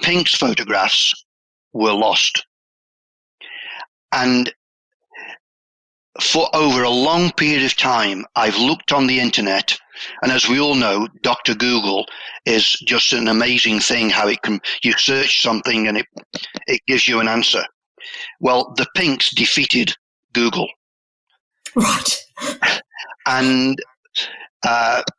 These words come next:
Speaker 1: I forget how long ago this was, but it was, uh, yeah, a few, a couple of years ago now. I thought, "I'll have another look, I'll have another try." And I found a guy who lives in Kaiserslautern who had a website,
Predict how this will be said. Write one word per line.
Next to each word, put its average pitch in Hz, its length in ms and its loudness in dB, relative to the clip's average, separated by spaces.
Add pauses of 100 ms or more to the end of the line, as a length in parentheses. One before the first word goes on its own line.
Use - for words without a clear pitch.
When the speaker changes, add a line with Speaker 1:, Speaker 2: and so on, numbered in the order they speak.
(180)
Speaker 1:
I - 120 -2
forget 165 240 0
how 120 140 2
long 123 220 2
ago 110 200 0
this 107 260 0
was, 110 260 2
but 120 200 -2 (180)
it 143 160 -2
was, - 380 0 (760)
uh, 123 140 -2 (200)
yeah, 139 180 0
a 117 80 0
few, 139 460 0
a - 100 -8
couple - 240 -2
of 131 60 2
years 110 200 0
ago 104 200 0
now. 101 340 0 (1200)
I - 80 -2
thought, 113 200 -2
"I'll 110 140 2
have 120 260 0
another 117 240 0
look, 110 320 0
I'll 98 140 2
have 110 120 0
another 113 220 -2
try." 110 480 2 (680)
And 135 100 0
I 131 60 0
found 214 400 2
a 180 40 -2
guy 104 400 0
who 123 260 0
lives 151 320 2
in 151 120 0
Kaiserslautern 104 920 0 (420)
who 165 100 2
had 196 220 0
a 104 40 0
website, 110 680 0